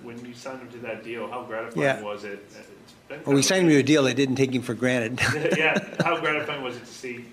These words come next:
Speaker 1: him have, you know, one of the best seasons, if
Speaker 2: Yeah.
Speaker 1: not the best he's had yet? Like, you kinda had a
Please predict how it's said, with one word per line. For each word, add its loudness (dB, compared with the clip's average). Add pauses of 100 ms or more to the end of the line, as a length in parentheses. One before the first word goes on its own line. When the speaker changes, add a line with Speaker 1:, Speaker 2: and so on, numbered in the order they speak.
(100)
Speaker 1:
him -14
have, -8 (380)
you -12
know, -14 (100)
one -10
of -10
the -10
best -10
seasons, -14
if -6
Speaker 2:
Yeah. 4
Speaker 1:
not -8
the -14
best -6
he's -12
had -6
yet? -8
Like, -12
you -14 (120)
kinda -12
had -12
a -14